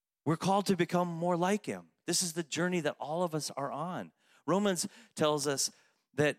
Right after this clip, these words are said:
that we are predestined to be conformed to the image of his dear son. Talk about an amazing prophecy about you. You're becoming more like Jesus. And I, I would, I would say I could take a poll in here,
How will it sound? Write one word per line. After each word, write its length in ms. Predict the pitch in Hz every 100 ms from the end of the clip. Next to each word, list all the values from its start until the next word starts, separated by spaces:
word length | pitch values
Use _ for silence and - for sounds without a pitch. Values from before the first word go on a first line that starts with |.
| -
that 160 | 135 -
we 120 | 147 160
are 120 | 135
predestined 840 | - 165 - 151 196 - 165 147
to 40 | 131
be 140 | 135
conformed 500 | - 131 - 170 147
to 80 | 127
the 100 | 127
image 360 | 139 139 139 139
of 200 | 120 113
his 200 | 120 -
dear 200 | 113 104
son. 400 | - 131 98 - _ _ _ _ -
Talk 160 | 185 196
about 200 | 165 117
an 60 |
amazing 440 | 117 120 156 151 135
prophecy 480 | 123 156 156 -
about 260 | 110 117 113
you. 380 | 110 139 214 226 _ _ _ _ _ -
You're 120 | 196
becoming 420 | 202 190 196 202
more 140 | 196 196
like 160 | 190
Jesus. 640 | 190 214 190 123 95 - _ _ _ _ -
And 80 | 156
I, 140 | 180 175
I 40 |
would, 180 | 208 202 - _
I 100 | 143
would 160 | 156 156 -
say 240 | - 180
I 60 | 170
could 120 | 156
take 200 | 170 160
a 40 | 139
poll 340 | 147 151 151
in 120 | 139
here, 340 | 123 110 110